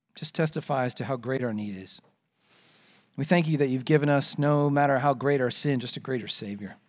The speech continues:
We confess that we're sinners. We confess that Jesus is our Redeemer. And Lord Jesus, we thank you that you are vindicated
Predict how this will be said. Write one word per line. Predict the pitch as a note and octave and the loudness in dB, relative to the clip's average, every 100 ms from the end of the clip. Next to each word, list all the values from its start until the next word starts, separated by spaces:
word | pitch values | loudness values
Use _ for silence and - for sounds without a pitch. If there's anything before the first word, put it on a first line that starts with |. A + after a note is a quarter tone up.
| _ _ - - _ | _ _ -20 -20 _
We | D3+ | 2
confess | E3 D3+ F3+ F3 | 2 4 4 4
that | E3+ | 2
we're | C#3+ | 0
sinners. | C#3 - D3+ D3 C#3+ | -2 2 2 2 -2
We | A#2+ | -6
confess | B2 A#2 D#3 D3 | -8 0 2 2
that | D3+ A#2+ | 0 -6
Jesus | - D3 C3 A#2 | -2 -2 -2 -6
is | A#2+ | -4
our | B2 A2+ | -4 -4
Redeemer. | G2+ G2 F2 E2+ _ _ _ _ _ _ _ _ | -6 -10 -10 -16 _ _ _ _ _ _ _ _
And | - B2+ | -4 2
Lord | D3 D#3+ | 4 4
Jesus, | D3+ D3+ C#3 | 4 2 2
we | C3 | -4
thank | C3 F3 E3+ D#3 | 2 4 4 2
you | C3 | 0
that | C3 B2 _ _ _ _ _ _ - | -2 -4 _ _ _ _ _ _ 2
you | E3+ | 4
are | C#3 | 8
vindicated | C3+ G3 D#3+ - A#2 F2 | 10 10 10 2 -4 -6